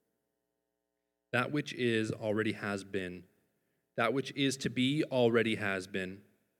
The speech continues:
And God seeks what has been driven away. I perceive that whatever God does endures forever.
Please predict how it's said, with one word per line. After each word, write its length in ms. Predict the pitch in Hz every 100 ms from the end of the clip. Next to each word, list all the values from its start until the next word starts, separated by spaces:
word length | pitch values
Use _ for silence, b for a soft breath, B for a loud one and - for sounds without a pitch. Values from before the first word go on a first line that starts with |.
| _ _ _ _ _ _ _ -
And 140 | 120 120
God 320 | 139 147 143
seeks 600 | - 139 113 - - -
what 180 | 113 110
has 80 |
been 180 | 104 107
driven 280 | 104 104 101
away. 400 | 92 92 87 87 - _ _ _ _ _ _ _ _ _ _ _ _ _ _ _ _ _ _ _ _ _ _ _ _ -
I 120 | 113
perceive 580 | 123 127 - 127 120 117
that 120 | 120
whatever 340 | 117 120 117 110
God 340 | 113 107 107
does 320 | 110 107 107
endures 500 | 107 104 107 104 104
forever. 560 | 104 101 98 92 90